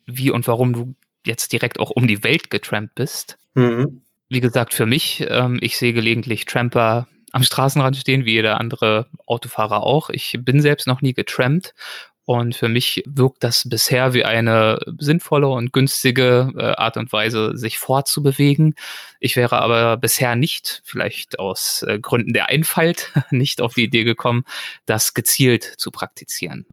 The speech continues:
Speaker 1: Was macht diesen Lebensstil, du hast ja gerade auch die verschiedenen Philosophien dieser unterschiedlichen Russen angedeutet, was macht diese, äh, Philosophie für dich aus?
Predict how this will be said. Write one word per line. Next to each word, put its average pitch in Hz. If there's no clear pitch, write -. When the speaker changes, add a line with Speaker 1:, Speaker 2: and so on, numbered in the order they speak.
Speaker 1:
Was 131
macht 135
diesen 120
Lebensstil, 127
du 113
hast 117
ja 120
gerade 117
auch 113
die 120
verschiedenen 120
Philosophien 120
dieser 113
unterschiedlichen 123
Russen -
angedeutet, 107
was -
macht 147
diese, 131
äh, 120
Philosophie 123
für -
dich -
aus? -